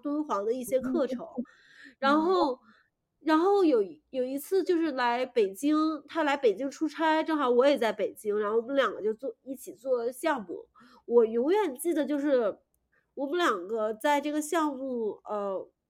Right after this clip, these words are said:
Speaker 1: 结束的路上，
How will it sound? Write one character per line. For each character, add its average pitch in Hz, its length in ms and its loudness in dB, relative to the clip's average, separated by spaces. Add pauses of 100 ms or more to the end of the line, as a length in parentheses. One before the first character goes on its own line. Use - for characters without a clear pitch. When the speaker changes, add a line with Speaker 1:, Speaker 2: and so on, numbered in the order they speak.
(320)
Speaker 1:
结 240 340 0
束 392 300 0
的 214 340 0 (600)
路 320 260 2
上， 180 400 -6